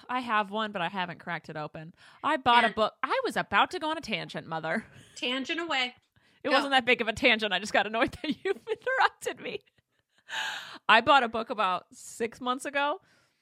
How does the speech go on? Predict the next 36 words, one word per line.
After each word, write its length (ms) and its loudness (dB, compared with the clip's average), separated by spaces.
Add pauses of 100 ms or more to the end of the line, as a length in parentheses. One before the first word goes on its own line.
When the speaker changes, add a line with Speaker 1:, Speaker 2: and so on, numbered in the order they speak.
(160)
Speaker 2:
Mm-hmm. 140 -12
Speaker 1:
I 100 6
read 200 6
a 40 -2
book, 360 2 (260)
and 80 0
I 60 2
was 100 0
like, 200 -2
"That 180 6 (100)
I 120 8
loved 360 4
reading. 420 -4 (380)
I'm 180 0
gonna 200 -2
get 160 -2
another 260 -2
book." 400 -4 (140)
And 140 -10
then 100 -10
I 80 -8
got 240 -6
it, 180 -6
and 160 -12
I 140 -12 (140)
didn't 320 -10 (200)
read 240 -14
it 240 -12
ever. 380 -4
<laughs> 40 -16 (760)
Speaker 2:
That 120 -10
Speaker 1:
I 60 -4
f-, 40 -2
Speaker 2:
happens. 380 -10
Speaker 1:
I 80 -4
feel 140 -4